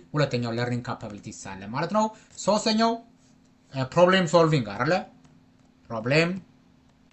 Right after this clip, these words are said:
ሶልቪንግ አይደል? ስለዚህ ሰዎች ሶስተኛ ላይ ምን አላቸው? ፕሮብሌም ሶልቪንግ ካፓቢሊቲስ አለው። ስለዚህ፣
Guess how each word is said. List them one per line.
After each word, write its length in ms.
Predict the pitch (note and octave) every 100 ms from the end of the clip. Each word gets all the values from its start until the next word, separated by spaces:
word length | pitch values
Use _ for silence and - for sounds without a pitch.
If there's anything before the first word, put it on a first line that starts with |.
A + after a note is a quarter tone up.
| _
ሶልቪንግ 720 | - - A#2+ C3+ D#3 D3 B2 F#2+
አይደል? 240 | G2+ F3+ - _ _ _ _ _ _
ስለዚህ 280 | _ G#2 B2
ሰዎች 380 | B2 A2 F3 A#3
ሶስተኛ 360 | - A#2 A#2+ A#2+
ላይ 140 | C3 F#3
ምን 120 | A#2+
አላቸው? 380 | A#2 C3+ G3 G#3 - - _
ፕሮብሌም 360 | A3 A3 G3+ D#3+
ሶልቪንግ 320 | C#3+ C3 B2+
ካፓቢሊቲስ 540 | A#2+ - A2 A2 G#2+ A2
አለው። 220 | G2+ F#2+
ስለዚህ፣ 320 | C3 C#3+ F3+